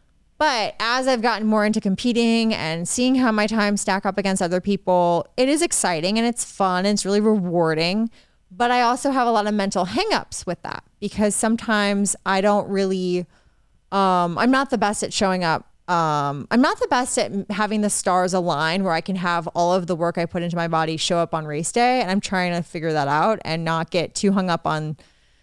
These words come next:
the outward, uh, perception of my running.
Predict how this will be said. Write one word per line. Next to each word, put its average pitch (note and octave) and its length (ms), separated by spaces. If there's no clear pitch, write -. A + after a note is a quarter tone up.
the G#3+ 120
outward, G3+ 840
uh, E3 280
perception - 580
of D#3 100
my C3+ 140
running. G2 380